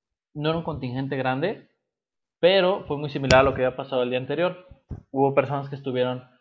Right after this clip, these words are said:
lanzando algunos objetos y después se ve, de hecho, hay videos donde se ve a la policía como que se les quedan viendo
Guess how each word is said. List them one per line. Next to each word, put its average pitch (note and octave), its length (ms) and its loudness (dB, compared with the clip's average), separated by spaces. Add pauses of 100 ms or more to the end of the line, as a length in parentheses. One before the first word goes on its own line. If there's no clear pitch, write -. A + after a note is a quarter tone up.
(240)
lanzando B2+ 400 -4
algunos D#3+ 340 -6
objetos G3 600 -4 (720)
y B2+ 120 -2
después E3+ 640 -2 (680)
se C3+ 180 -4
ve, D#3+ 240 2
de D#3 100 -6
hecho, D3+ 160 -10
hay D3+ 100 -2
videos D3+ 320 0
donde C#3+ 220 -8
se C3+ 120 -6
ve B2+ 100 0
a - 20 -2
la C#3 160 -4
policía C3 520 -4
como A#2 200 -10
que A#2+ 100 -14
se A#2 120 -12
les A2+ 160 -6
quedan E3+ 300 -4
viendo D#3 500 -6